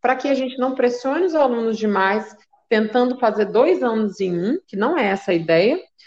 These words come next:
mas pra que a gente, de fato, garanta a aprendizagem significativa que ele deveria ter ano passado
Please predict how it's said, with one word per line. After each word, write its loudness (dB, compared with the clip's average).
mas -2
pra -4
que -4
a 0
gente, -6
de -2
fato, -2
garanta 0
a 2
aprendizagem 0
significativa -6
que -4
ele -4
deveria 0
ter 2
ano 0
passado -2